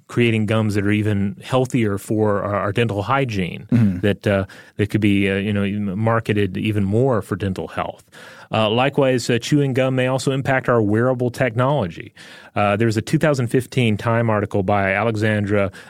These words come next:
Speaker 1: uh, Sifferlin, who discussed Applied Materials and Interfaces Journal article, in which the researchers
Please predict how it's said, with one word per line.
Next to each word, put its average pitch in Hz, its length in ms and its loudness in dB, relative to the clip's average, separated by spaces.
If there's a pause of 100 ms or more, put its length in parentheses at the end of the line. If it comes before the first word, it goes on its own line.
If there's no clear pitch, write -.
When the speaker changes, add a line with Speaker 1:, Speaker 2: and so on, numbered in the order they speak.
Speaker 1:
uh, 98 280 2
Sifferlin, 98 640 0
who 95 80 -4
discussed 104 500 -2 (220)
Applied 139 400 2
Materials 123 500 2
and 113 140 0
Interfaces 113 580 0
Journal 131 380 2
article, 87 480 -4 (300)
in 117 100 2
which 127 160 2
the 123 100 2
researchers 123 680 0